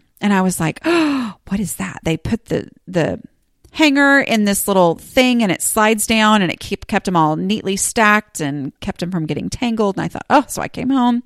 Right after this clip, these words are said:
I looked on Amazon for a hanger holder. I found one. It, it's just, no, it, it's just, it's above my clutter threshold. There are people who will neatly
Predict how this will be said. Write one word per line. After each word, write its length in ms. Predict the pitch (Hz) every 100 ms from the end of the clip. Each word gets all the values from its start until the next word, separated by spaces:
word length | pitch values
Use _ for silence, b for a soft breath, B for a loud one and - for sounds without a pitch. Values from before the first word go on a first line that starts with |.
| B B B
I 60 | 156
looked 200 | 185 254
on 80 | 214
Amazon 440 | 214 220 214 214
for 120 | 220
a 60 | 220
hanger 280 | 196 185 190
holder. 380 | 175 175 170 -
I 140 | 240
found 320 | - 196 190
one. 340 | 185 175 180 185 _ _ _ _ _ _ _ _ _ _ _ _ _ _ _ _ _ _ _ _
It, 180 | 214 -
it's 160 | 185 -
just, 320 | 160 - -
no, 360 | 160 156 - - _ _ -
it, 80 |
it's 280 | 156 180 -
just, 220 | 175 -
it's 180 | - 180
above 240 | 175 170 170
my 120 | 220
clutter 240 | - 403
threshold. 420 | - 185 - - _ b b b b b -
There 360 | 190 233 277 -
are 200 | 277 302
people 600 | - 370 - 185 - - _ -
who 360 | 240 226 240 - _ _ _ -
will 680 | 190 226 214 196 233 277 _ _ _ _ _ _ _ _ _ _ _ _ -
neatly 800 | 196 214 226 - 175 165 214